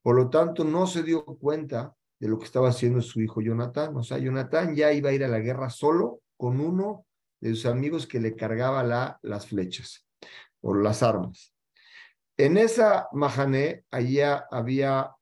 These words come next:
un, un, una persona que se llamaba Ahiyá. Era el nieto de Elías Cohen. Ustedes se acuerdan cómo Elías Cohen tenía hijos que los castigaron y no pudo seguir como sacerdote, como Cohen Gadol,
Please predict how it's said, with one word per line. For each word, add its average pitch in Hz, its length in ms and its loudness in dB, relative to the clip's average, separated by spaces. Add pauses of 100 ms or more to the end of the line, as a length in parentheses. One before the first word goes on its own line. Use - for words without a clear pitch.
un, 127 760 -6 (400)
un, 123 800 -2
una 123 300 -4
persona 120 380 -4
que 120 80 -10
se 110 120 -8
llamaba 120 420 -2 (100)
Ahiyá. 110 840 -2 (680)
Era 143 180 6
el 143 160 6
nieto 135 380 2
de 117 160 2
Elías 113 380 0
Cohen. 123 460 0
Ustedes 131 280 -2
se 123 60 -2
acuerdan 120 440 -2
cómo 113 300 -4
Elías 113 280 0
Cohen 110 440 -4 (320)
tenía 110 320 -2
hijos 113 340 0
que 110 120 -8
los 101 160 -6
castigaron 113 760 2
y 120 100 0
no 127 340 2
pudo 127 220 0
seguir 117 360 -2
como 110 220 -4
sacerdote, 107 560 -4
como 98 280 -8
Cohen 110 280 -2
Gadol, 104 440 -2